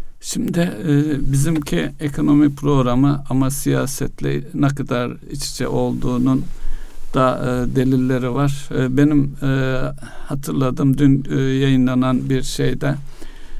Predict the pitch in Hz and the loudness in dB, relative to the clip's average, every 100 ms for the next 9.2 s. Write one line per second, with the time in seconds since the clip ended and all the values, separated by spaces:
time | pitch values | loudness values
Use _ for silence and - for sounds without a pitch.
0 | - - 135 135 131 - - 139 - - | -6 -2 0 0 -2 -2 -4 -6 -8 -12
1 | - - 139 143 143 135 139 147 139 139 | -6 2 6 6 6 2 0 -2 0 0
2 | 135 127 135 123 127 139 139 127 127 135 | 0 2 2 0 -2 -2 -2 0 0 -2
3 | 135 131 120 127 139 - 135 131 123 123 | -2 -4 -2 -4 -6 -6 0 2 0 -2
4 | - - - 135 135 - 65 139 123 117 | -8 -8 -4 -2 -2 -4 -4 -2 0 0
5 | 120 120 - 151 139 131 120 151 156 160 | -2 -4 -6 -2 0 0 -2 -4 -4 -4
6 | - - - - - 147 139 - 127 151 | -8 -8 -10 -8 -2 -2 -2 -2 0 2
7 | - - - 135 131 131 143 143 - 143 | 0 -4 -6 -4 -2 2 2 2 -2 -2
8 | - 143 135 - 123 127 131 139 123 - | 0 2 2 0 -2 0 0 -2 -2 -4
9 | - | -4